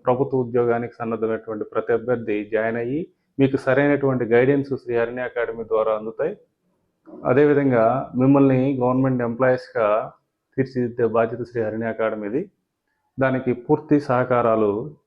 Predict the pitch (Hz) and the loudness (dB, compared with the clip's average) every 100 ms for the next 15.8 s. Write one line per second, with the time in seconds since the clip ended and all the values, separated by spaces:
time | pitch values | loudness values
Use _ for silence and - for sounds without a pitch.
0 | - 127 139 135 131 127 120 117 120 127 | 0 2 2 0 0 0 0 2 2 2
1 | 139 135 - 127 123 120 117 113 120 123 | 4 2 0 -2 -2 -2 -4 -4 -2 -2
2 | 127 123 120 117 120 117 110 107 104 - | -2 -4 -4 -4 -6 -2 -2 0 -4 -4
3 | 113 120 123 117 113 117 113 113 110 113 | 0 0 0 -2 -2 -2 -4 -2 -4 -4
4 | 123 180 - _ _ 120 - 135 135 131 | -8 -8 -12 _ _ -4 -2 -2 0 -2
5 | 127 120 117 113 113 104 110 110 120 120 | -2 -2 -4 -2 0 0 -4 -6 -4 -2
6 | 120 123 120 120 127 160 196 _ _ _ | -2 -2 0 0 -2 -4 -6 _ _ _
7 | _ _ _ _ _ 139 127 120 120 - | _ _ _ _ _ 0 2 2 0 0
8 | 127 135 135 135 123 117 123 131 131 123 | 2 2 2 2 2 2 2 2 2 2
9 | 117 120 123 123 - 120 120 113 120 - | 2 0 0 -2 -4 -6 -2 -2 -6 -8
10 | 156 175 - _ _ _ _ _ _ _ | -10 -10 -18 _ _ _ _ _ _ _
11 | _ _ _ _ _ _ _ _ _ _ | _ _ _ _ _ _ _ _ _ _
12 | _ _ _ 320 185 _ _ 185 _ _ | _ _ _ _ _ _ _ -20 _ _
13 | _ - _ _ _ _ _ _ _ _ | _ -20 _ _ _ _ _ _ _ _
14 | _ 131 123 127 - 127 123 113 123 - | _ -2 2 2 0 -2 0 0 -4 -4
15 | 120 113 117 117 120 110 123 - | -4 0 0 2 2 0 -2 -6